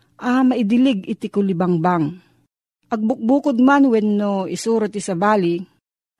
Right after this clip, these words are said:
agpannuray ti kinasamay ti panagsursuro,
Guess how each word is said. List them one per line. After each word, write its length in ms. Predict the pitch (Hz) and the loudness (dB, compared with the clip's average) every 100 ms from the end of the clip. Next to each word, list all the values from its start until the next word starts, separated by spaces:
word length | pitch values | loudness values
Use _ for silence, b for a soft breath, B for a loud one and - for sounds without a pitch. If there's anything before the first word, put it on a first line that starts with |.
| _ | _
agpannuray 880 | 208 180 247 247 254 254 254 233 202 | -10 -2 2 4 4 4 2 0 -2
ti 480 | 208 214 208 202 | 0 2 2 0
kinasamay 880 | 190 - 190 190 - 190 196 190 180 | -2 -4 -2 -2 0 0 2 2 0
ti 240 | - 180 175 | -2 -2 -2
panagsursuro, 1040 | 175 170 147 - 175 160 - 240 226 170 | 0 -2 -2 -10 -12 -8 -2 0 0 -2